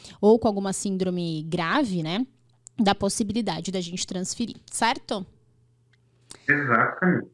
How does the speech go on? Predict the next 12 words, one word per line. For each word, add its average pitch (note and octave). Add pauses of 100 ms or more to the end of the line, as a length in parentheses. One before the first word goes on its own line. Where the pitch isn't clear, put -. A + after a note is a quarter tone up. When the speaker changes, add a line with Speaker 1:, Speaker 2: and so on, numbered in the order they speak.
(120)
Speaker 1:
Bernardo, D#4+
e D4+
aí F4
o F#4
seguinte: G3+ (140)
fiz E4+
a D4+
biópsia, G3 (280)
meu B3
embrião A#3+ (160)
deu C4+
euploide F3